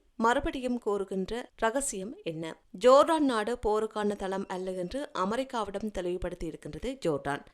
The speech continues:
லெபனான் மற்றும் இஸ்ரேல் இடையே தொடர்ச்சியாக மோதல் இடம்பெற்று வருகின்றது. ஹனியேவின் கொலை ஈரானின் இறையாண்மையை மீறியதாக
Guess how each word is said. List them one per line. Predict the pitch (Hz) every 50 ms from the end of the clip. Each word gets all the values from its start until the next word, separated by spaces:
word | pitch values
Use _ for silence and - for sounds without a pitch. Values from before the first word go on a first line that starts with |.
| _ _ -
லெபனான் | 202 208 220 226 226 247 247 233 233
மற்றும் | 226 226 220 240 220 -
இஸ்ரேல் | - 202 208 - - 247 233 220
இடையே | 208 202 214 226 247
தொடர்ச்சியாக | 247 233 220 226 233 - - - 254 220 214 - 202 220 247 240
மோதல் | 208 180 185 190 190 196 190 208 -
இடம்பெற்று | 190 180 180 170 160 151 - -
வருகின்றது. | 190 - - 165 143 - 143 143 156 - - - _ _ _ -
ஹனியேவின் | 240 240 247 247 254 254 247 247 247 233 233
கொலை | 220 220 208 214 262 294 - -
ஈரானின் | - 220 220 220 233 233 226 220 220 220 240 -
இறையாண்மையை | - 202 202 202 208 208 196 196 202 202 196 196
மீறியதாக | 180 175 175 170 170 165 - 165 170 185 262 311